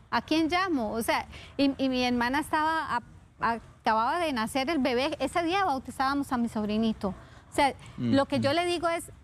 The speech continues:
Speaker 1: de verdad, déjese, dése permiso de sentir el dolor. El dolor no, no te va a matar, lo que no te mata te hace más fuerte. Y, y como les dije antes,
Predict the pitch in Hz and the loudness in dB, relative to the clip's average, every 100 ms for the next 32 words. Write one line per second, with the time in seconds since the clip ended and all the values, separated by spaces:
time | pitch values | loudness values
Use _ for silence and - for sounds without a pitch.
0 | - 220 269 262 233 285 285 - 247 208 | -2 2 2 2 0 -2 -2 -6 -6 0
1 | 285 294 370 - 403 - 220 311 320 440 | 0 0 -4 -2 -4 -4 0 0 0 -4
2 | - 359 285 269 302 320 359 370 - 269 | -2 0 2 2 0 -2 -2 -2 -2 -2
3 | 247 285 294 330 302 214 214 202 269 285 | 0 0 0 0 0 0 0 0 0 -2
4 | 202 - - - - 254 233 262 269 302 | -6 -16 -20 -12 -4 -2 0 0 0 -2
5 | 311 - - - 233 247 285 - - 254 | -4 -16 -20 -8 -2 0 0 -4 -4 0
6 | 277 - 320 311 302 311 - 311 254 - | 0 0 0 2 0 -2 0 0 0 -2
7 | 247 240 240 254 285 311 311 330 311 285 | -2 0 0 -2 0 0 0 -4 -2 -2
8 | 285 302 302 - 294 254 - 180 - - | 0 0 0 0 -2 -2 -4 -4 -6 -14
9 | - 262 262 262 262 240 240 233 277 311 | 0 0 2 2 2 0 0 0 0 0
10 | 302 302 330 | 0 -2 -6